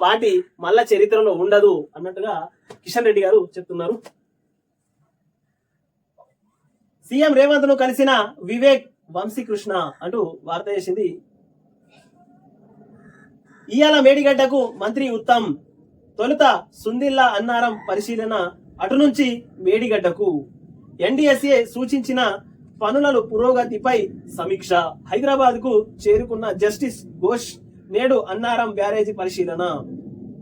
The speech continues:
సోమవారం నుంచి విచారణ అంటూ ఐదో పేజీలోని వార్త. ఇక మేడిగడ్డ, ఇయాల మేడిగడ్డకు ఉత్తమ్ కుమార్ రెడ్డి వెళ్తున్నారు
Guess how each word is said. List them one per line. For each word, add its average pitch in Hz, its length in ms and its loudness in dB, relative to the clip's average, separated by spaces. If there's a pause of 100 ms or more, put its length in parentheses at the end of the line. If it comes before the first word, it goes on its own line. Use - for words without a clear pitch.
(100)
సోమవారం 254 580 2
నుంచి 240 220 -6 (360)
విచారణ 180 380 -2 (220)
అంటూ 214 180 0 (520)
ఐదో 202 200 6
పేజీలోని 175 360 -4
వార్త. 156 200 -6 (1500)
ఇక 226 100 -2 (100)
మేడిగడ్డ, 262 400 2 (2000)
ఇయాల 277 260 2 (100)
మేడిగడ్డకు 247 560 2 (360)
ఉత్తమ్ 180 280 -2
కుమార్ 208 240 2
రెడ్డి 202 160 -2
వెళ్తున్నారు 185 400 0